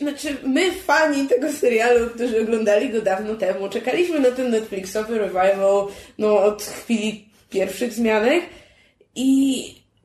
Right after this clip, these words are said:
to, co dostaliśmy, koniec końców, po przemyśleniach, było tak niepotrzebne, że wolałabym tego nie dostać, niż dostać to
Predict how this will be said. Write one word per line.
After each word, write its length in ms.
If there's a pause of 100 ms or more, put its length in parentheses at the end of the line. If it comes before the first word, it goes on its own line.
to, 180
co 180
dostaliśmy, 920
koniec 460
końców, 760
po 140
przemyśleniach, 840 (500)
było 220
tak 260
niepotrzebne, 920
że 100
wolałabym 480
tego 180
nie 160
dostać, 680 (340)
niż 200
dostać 500
to 320